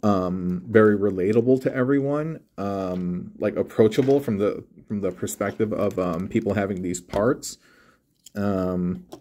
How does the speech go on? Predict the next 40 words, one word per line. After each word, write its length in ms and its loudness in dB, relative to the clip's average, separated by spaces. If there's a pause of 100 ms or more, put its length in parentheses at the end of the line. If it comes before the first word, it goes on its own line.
(600)
then 140 -12
you 80 -14
plug 220 -4
in 80 -6
the 100 -6
rest 300 -4
of 100 -2
that. 180 -4
And 100 -8
it's 120 -2
a 60 -2
little 280 4
bit 160 -2
extra, 380 -4
but 120 -6
at 60 -16
the 60 -10
same 200 -4
time, 240 -4
it's 120 -4
cool. 400 0 (920)
It's 180 0
cool. 420 -2 (1700)
Not 260 -4
right. 260 0
Oh, 180 -2
man. 380 -2 (460)
It's 120 -14
been 160 -2
recording 580 0
really 300 0
dark 400 -2
for 100 -6
the 80 -4
longest 380 -4
time, 220 -4
I 80 -8
think. 400 -12 (880)
Oh, 100 6
well. 260 -2